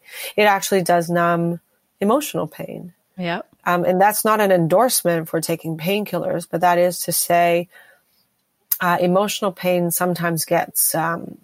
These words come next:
Speaker 1: just sort of brushed off,
Speaker 2: Mm-hmm.
Speaker 1: versus physical pain is more understood as real, quote unquote.
Speaker 2: Mm-hmm.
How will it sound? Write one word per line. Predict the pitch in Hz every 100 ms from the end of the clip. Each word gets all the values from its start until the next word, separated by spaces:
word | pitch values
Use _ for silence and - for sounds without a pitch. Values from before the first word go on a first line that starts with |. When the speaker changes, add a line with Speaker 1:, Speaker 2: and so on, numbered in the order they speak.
| _ _
Speaker 1:
just | - 175
sort | - 170
of | 160 - -
brushed | - 175 165 -
off, | - 50 170 - - - _ _ -
Speaker 2:
Mm-hmm. | 190 175 160 151 165 _
Speaker 1:
versus | 170 175 165 170 160
physical | - 190 185 - 175
pain | - 170 170
is | 170 165 -
more | 170 165 156 - -
understood | 180 170 170 - 165
as | 160 151
real, | 165 165 165 - 165
quote | - 151
unquote. | 156 - - - - _ - - _ -
Speaker 2:
Mm-hmm. | 175 170 160